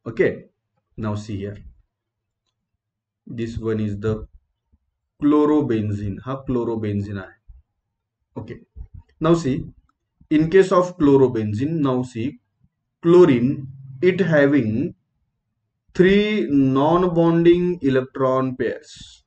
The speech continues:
It having three non-bonding electron pairs. Okay, आता पहा, ही इलेक्ट्रॉन पेअर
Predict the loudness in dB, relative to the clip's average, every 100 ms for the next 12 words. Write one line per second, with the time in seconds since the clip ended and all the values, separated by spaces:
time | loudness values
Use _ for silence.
0 | _ _ _ _ _ _ _ _ _ _
1 | _ _ _ _ _ _ _ _ _ _
2 | _ _ -20 _ _ -6 -4 -2 -2 -2
3 | -4 -8 -14 _ _ _ -2 2 4 2
4 | 2 2 2 2 0 0 0 0 -2 -4
5 | -8 -10 -10 -6 -4 -4 -8 -20 -20 -12
6 | 0 0 0 -8 _ -20 _ _ -6 0
7 | 2 0 0 4 8 8 6 4 6 6